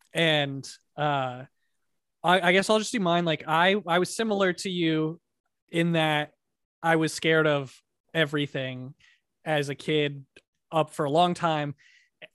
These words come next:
but that included horror movies for the most part. So I, mm, avoided them mostly. And so I have, like,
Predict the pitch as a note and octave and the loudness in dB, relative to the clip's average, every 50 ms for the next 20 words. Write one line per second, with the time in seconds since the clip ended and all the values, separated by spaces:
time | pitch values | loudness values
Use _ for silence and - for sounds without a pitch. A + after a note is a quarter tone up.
0 | - F#3+ D3+ - E3 D#3 - E3+ D#3 D3 C#3 - - C4 C#4+ G#3+ E3 D3+ C#3 E3 | -8 -8 0 0 2 4 4 4 4 2 0 -2 0 2 4 4 2 2 0 0
1 | D#3 D3 C#3+ C#3+ C#3 C3+ C3 C3+ C3 B2 - - D3 C#3+ C#3 C3+ C3 C3 B2+ - | 0 0 -2 -4 -6 -6 -8 -8 -8 -8 -6 -6 -6 -4 -4 -4 -6 -6 -8 -8
2 | - - C#3 B2+ B2+ B2 - - _ _ _ _ _ _ _ _ _ - - - | -8 -6 -6 -6 -6 -8 -12 -16 _ _ _ _ _ _ _ _ _ -8 0 2
3 | E3+ D#3 D3 C#3+ C#3+ - _ _ _ - D#3+ F3 F#3+ G#3 A3 A#3+ A#3+ G3+ - _ | 4 4 4 2 0 -4 _ _ _ -2 2 2 2 2 2 -2 -4 -8 -14 _
4 | _ _ _ _ _ _ _ _ _ _ - E3+ E3+ F3+ F#3 F#3 F#3 F3+ F3+ F#3 | _ _ _ _ _ _ _ _ _ _ -6 -4 -2 0 0 0 0 0 0 -2
5 | F#3 - F#3+ F3+ E3+ D3+ E3 F3+ A3+ C4+ B3+ G#3 F3+ E3+ D#3 D#3 D3 C#3+ C3+ C3 | -2 0 2 2 2 2 4 4 4 6 6 4 2 2 2 0 0 0 -2 -4
6 | C#3 C3+ C#3 C#3+ _ _ _ _ _ _ _ _ _ _ _ - D#3 D#3+ D#3+ D#3+ | -8 -12 -14 -18 _ _ _ _ _ _ _ _ _ _ _ -8 -4 0 2 4
7 | D#3 D3+ D#3 D3+ - - - C#3+ C#3+ C3+ C3 B2+ B2+ - _ - D#3 D#3 D3+ - | 4 4 4 2 -2 -6 -4 -4 -2 -2 -4 -6 -8 -10 _ -4 -2 -2 -2 -2
8 | - E3 - - D3+ D#3+ F3+ E3+ F3+ G#3+ G#3+ G3+ G3 F#3+ E3+ D#3 - - | -2 -4 -2 0 0 2 2 2 2 0 0 0 2 0 0 0 -2 -6